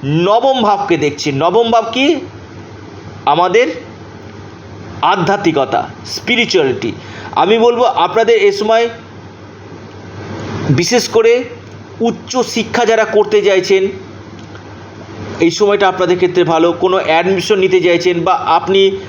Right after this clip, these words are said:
ডাব্লিউবিসিএস পরীক্ষা দিবেন বা আপনি কোনো রেলে পরীক্ষা দিবেন বা আপনি, আহ, স্কুলে পরীক্ষা দিবেন, এখানে কিন্তু আপনারা কিন্তু কোচিং নিতে পারেন, এই সম্ভাবনাটা আপনাদের বাড়বে। আহ, অর্থাৎ নিজেকে একটা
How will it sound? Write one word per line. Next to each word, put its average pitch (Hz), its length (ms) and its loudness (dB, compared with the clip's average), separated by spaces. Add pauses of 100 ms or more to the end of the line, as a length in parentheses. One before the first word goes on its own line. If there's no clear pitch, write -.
(380)
ডাব্লিউবিসিএস 196 680 2
পরীক্ষা 180 360 0
দিবেন 175 280 4 (340)
বা 170 400 0
আপনি 190 520 2 (100)
কোনো 180 280 6
রেলে 190 240 4
পরীক্ষা 190 380 0
দিবেন 175 300 2
বা 160 140 4
আপনি, 180 600 2 (320)
আহ, 156 340 4 (1400)
স্কুলে 214 520 2
পরীক্ষা 208 440 0
দিবেন, 180 260 4 (340)
এখানে 202 320 0
কিন্তু 196 220 0
আপনারা 170 380 2
কিন্তু 180 180 2
কোচিং 180 380 2
নিতে 175 240 4
পারেন, 160 240 0 (320)
এই 175 120 4
সম্ভাবনাটা 175 580 2
আপনাদের 160 280 0
বাড়বে। 147 360 2
আহ, - 640 -2
অর্থাৎ 196 260 2
নিজেকে 202 420 2
একটা 233 400 2